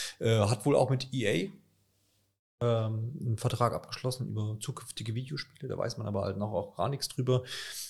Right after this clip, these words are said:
Aber, äh, das heißt, man wird von dem Mann auch im, in der Gaming-Branche dann hier und da auch immer wieder was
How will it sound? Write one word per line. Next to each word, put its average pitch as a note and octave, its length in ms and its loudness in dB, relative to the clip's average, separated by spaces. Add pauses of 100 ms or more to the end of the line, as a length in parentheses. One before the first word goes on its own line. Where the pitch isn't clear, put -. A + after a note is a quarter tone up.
Aber, F#2+ 340 4
äh, F#2 60 2
das - 160 2
heißt, - 240 4
man A2 160 6
wird A#2+ 160 6
von A2 320 4
dem A2 160 6
Mann A2+ 260 6
auch A2 200 2
im, G#2+ 160 4
in G#2+ 120 0
der G2+ 140 2
Gaming-Branche G#2+ 800 0
dann G2+ 260 0
hier G2+ 220 -4
und G#2 180 -2
da F#2+ 120 -2
auch - 260 -6
immer G2+ 200 -4
wieder G2 220 -4
was - 360 0